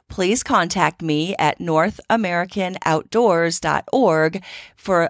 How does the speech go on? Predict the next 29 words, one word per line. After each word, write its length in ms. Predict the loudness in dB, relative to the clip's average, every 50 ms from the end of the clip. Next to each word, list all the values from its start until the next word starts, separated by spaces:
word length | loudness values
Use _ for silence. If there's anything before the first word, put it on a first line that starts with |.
| -2
a 80 | -4 -4
schedule 560 | -4 -2 0 0 0 0 0 0 0 0 2
of 200 | 2 0 2 2
upcoming 580 | 0 -2 -2 -4 -6 -6 -4 -2 -4 -4 -4 -6
events. 520 | -4 -2 0 0 0 -2 -4 -6 -8 -8 -8 _ _ _ -20 -20 -20 -20 _ _ _ _ _
These 180 | -4 -2 -2 -2
classes 500 | 0 0 2 2 2 0 -2 -4 -4 -4
are 180 | -2 0 0 0
a 80 | 0
lot 180 | 0 -2 -4 -4
of 100 | -6 -8
fun, 520 | -2 0 0 2 2 2 0 -2 -4 -4 -8 _ _ _ _ _ _ _ _
there's 360 | -8 -2 -2 0 0 -2 -4
great 280 | -6 -2 0 0 0 0
information, 1000 | -2 -4 -4 -4 -4 -2 0 -2 -2 -2 -4 -4 -4 -4 -4 -4 -6 -8 -12 -16 _ _ -20 -20 _ _ _ _ _
and 460 | 0 0 2 2 2 2 2 0 -2 -8 _
best 320 | -2 0 0 0 0 -4
part, 320 | -2 0 2 2 2 0 -2 _ _ _ _ _
lots 320 | -2 0 2 2 2 0 -4
of 100 | -4 -2
range 280 | -2 -2 -2 -4 -6
time. 320 | -2 -2 -2 -2 -4 -8 -14 -18 _ _ _ _ _ _ -20 _ _ _ _
Especially 600 | -8 -8 -4 0 0 0 0 0 -2 0 0 0
during 300 | 2 2 2 2 0 0
these 220 | -2 -4 -6 -4 -4
C 160 | -4 -2 -2
C 160 | -2 -4 -2
W 440 | 0 0 0 0 -2 -2 -2 -4 -6
classes, 760 | -4 -2 0 0 0 0 -2 -2 -2 -2 0 0 -2 -4 -6